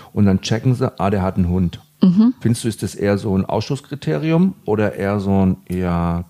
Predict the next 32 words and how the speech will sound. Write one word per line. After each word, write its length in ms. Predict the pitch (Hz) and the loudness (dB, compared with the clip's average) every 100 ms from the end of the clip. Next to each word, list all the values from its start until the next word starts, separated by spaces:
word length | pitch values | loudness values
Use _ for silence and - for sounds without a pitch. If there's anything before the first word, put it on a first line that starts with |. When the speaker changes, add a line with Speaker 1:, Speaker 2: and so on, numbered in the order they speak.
| _ | _
Speaker 1:
das 140 | 92 80 | -14 -8
ist 80 | |
ein 140 | 87 85 | -6 -8
cooler, 420 | - 87 80 78 - | -10 -10 -8 -10 -10
oh, 280 | 92 85 85 | -6 -4 -4
der 100 | 82 80 | -6 -10
hat 80 | - | -10
einen 120 | 80 | -6
Hund? 260 | 85 82 - | -4 -6 -4
Speaker 2:
Also 240 | 190 185 190 | 0 2 4
mir 200 | 196 208 | 4 4
sind 380 | 220 220 208 - | 2 0 0 -8
Tierfreunde 840 | - 220 220 208 - 175 185 185 | -2 0 0 -4 -2 2 4 2
immer 400 | - - 202 196 | 2 2 2 2
sympathischer, 800 | 165 156 - 156 - 156 175 208 - _ - - - - - | -2 -6 -6 -10 -10 -10 -6 -8 -8 _ -20 -20 -20 -20 -6
weil 180 | 185 185 | 0 2
das 180 | 170 - | 2 0
auch 300 | 170 175 175 | -4 -4 -2
heißt, 280 | 175 180 | -2 0
dass 140 | 175 170 | -4 -4
er 60 | 165 | -4
sich 240 | 175 - | -4 -6
auf 120 | - | -8
jemand 200 | 175 180 - | -2 -2 0
anderen 320 | 165 160 160 | -2 0 0
einstellen 580 | - 196 - - 170 151 | 2 0 0 -6 -2 -2
kann 240 | 185 190 | 0 0
und 220 | 180 165 | 0 -4
dem 100 | - | -4
Raum 320 | 165 165 185 190 | -2 2 2 4
gibt 320 | 190 180 - | 0 -4 -6
und 500 | 156 160 156 - | -2 -2 -2 -12